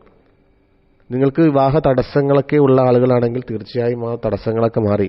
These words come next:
നല്ല നല്ല വിവാഹങ്ങളൊക്കെ നടക്കാനുള്ള സാധ്യതയാണ് വരുന്നത്. കൂടാതെ നല്ല നല്ല സന്താനങ്ങൾ ജനിക്കാനുള്ള സാധ്യതയുണ്ട്. വിദേശത്ത് പോയി ജോലി ചെയ്യാൻ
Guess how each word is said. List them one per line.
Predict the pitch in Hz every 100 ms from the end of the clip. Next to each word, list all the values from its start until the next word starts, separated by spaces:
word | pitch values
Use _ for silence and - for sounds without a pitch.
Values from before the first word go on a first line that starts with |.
| -
നല്ല | 101 110
നല്ല | 120 123
വിവാഹങ്ങളൊക്കെ | 107 104 110 110 120 110 110
നടക്കാനുള്ള | 104 98 107 104 110
സാധ്യതയാണ് | 110 101 101 110 104 101 -
വരുന്നത്. | 98 92 95 101 - - - _ -
കൂടാതെ | - 107 107 143 -
നല്ല | 107 104
നല്ല | 110 110
സന്താനങ്ങൾ | 107 101 107 107 110 117
ജനിക്കാനുള്ള | 113 104 98 104 107 104
സാധ്യതയുണ്ട്. | 107 101 107 104 98 95 - _ _ - _ _ -
വിദേശത്ത് | 117 131 131 139 -
പോയി | 135 135 131
ജോലി | 120 117 117
ചെയ്യാൻ | 117 113